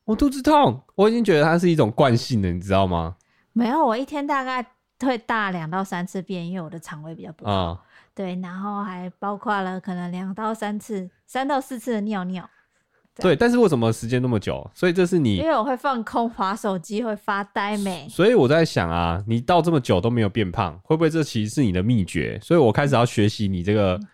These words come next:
Speaker 1: 优良的减肥方式。
Speaker 2: 我跟你讲，你想大也大不出来，好不好？我就是肠胃蠕动比较快。
Speaker 1: 因为，因为其实你，你，我每次只要，因为我们有时候厕所会抢着用，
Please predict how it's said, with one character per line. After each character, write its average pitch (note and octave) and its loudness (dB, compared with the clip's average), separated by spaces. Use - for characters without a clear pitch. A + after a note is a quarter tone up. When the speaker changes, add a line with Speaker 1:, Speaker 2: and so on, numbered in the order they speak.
Speaker 1:
优 F#3+ 6
良 B2+ 2
的 A#2 4
减 A#2 0
肥 B2+ 4
方 D3+ 4
式。 D#3 2
Speaker 2:
我 A2 6
跟 C4 2
你 C4+ -2
讲， A#3 0
你 A3 0
想 A#3+ -2
大 G#3+ -2
也 G3 -2
大 G3+ 0
不 F#3+ -6
出 F#3 -4
来， F#3+ -4
好 - -10
不 - -16
好？ B3 -16
我 A3 0
就 C4+ 0
是 F4+ -2
肠 G#3+ -4
胃 C4+ 0
蠕 G3+ 0
动 A3 -2
比 F3 -4
较 F#3+ -4
快。 - -6
Speaker 1:
因 G4 6
为， E4+ 2
因 F4 2
为 F4 4
其 A3+ 0
实 A3+ 0
你， E3 2
你， D3+ 0
我 D#3+ 4
每 G3+ 2
次 E3+ -6
只 D3 -2
要， C3+ 4
因 G#3 -4
为 - 4
我 F#3 4
们 B2 4
有 G#2+ 4
时 C#3+ 2
候 C#3 4
厕 C3+ 4
所 G2+ 2
会 A#2+ 4
抢 F2 -6
着 F2 -4
用， F#2+ 0